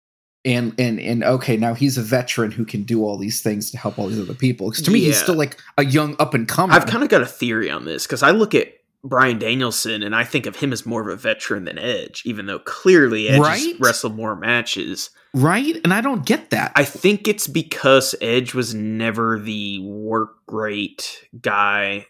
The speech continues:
Speaker 2: that some of these other dudes are, and he's never been the ring general either that some of these other guys are. He's just been very good at everything. So I think a lot of times you associate those player coaches with,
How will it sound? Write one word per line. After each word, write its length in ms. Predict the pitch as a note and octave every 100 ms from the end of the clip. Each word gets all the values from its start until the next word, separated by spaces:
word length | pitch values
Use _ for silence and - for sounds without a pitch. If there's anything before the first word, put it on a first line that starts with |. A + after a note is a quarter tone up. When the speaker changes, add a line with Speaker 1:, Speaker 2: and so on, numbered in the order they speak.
| _
Speaker 2:
that 160 | F#2+ -
some 120 | A2+
of 60 |
these 160 | G2+ G2+
other 180 | G2+ G2+
dudes 300 | G2+ G2 A2+
are, 300 | G#2+ G#2+ G#2+
and 140 | -
he's 200 | A2+ G2+
never 180 | - A2
been 180 | G2 G#2
the 100 | F#2+
ring 260 | F#2+ G2+ F#2+
general 420 | G#2 F#2 D#2+ D#2+
either 260 | G2+ F#2 D#2+
that 140 | C#2+
some 160 | - C2
of 60 |
these 160 | D2 D2
other 180 | D2+ D2+
guys 320 | F2 E2 -
are. 300 | D#2+ D2 C2
He's 180 | - A#2
just 180 | B2+ -
been 220 | B2 G#2
very 280 | A2 G#2+ G#2
good 340 | A2 G#2+ G2
at 180 | F2+ E2+ -
everything. 580 | A2 G#2 C#2+ - - - _ _ _ _ _ _ _ _ _ _ _ _ _ _ _ _ _ _
So 140 | - C3
I 80 |
think 220 | G#2+ D3+ C3+
a 60 |
lot 260 | A2+ A2+ A#2+
of 80 | A2+
times 300 | A#2+ A#2 A2
you 100 | G#2+
associate 800 | - - G#2+ - A#2 G#2+ -
those 240 | A2 G#2 -
player 420 | - C3 A2+ A2
coaches 500 | - G#2 - F2 -
with, 340 | G2 F2 -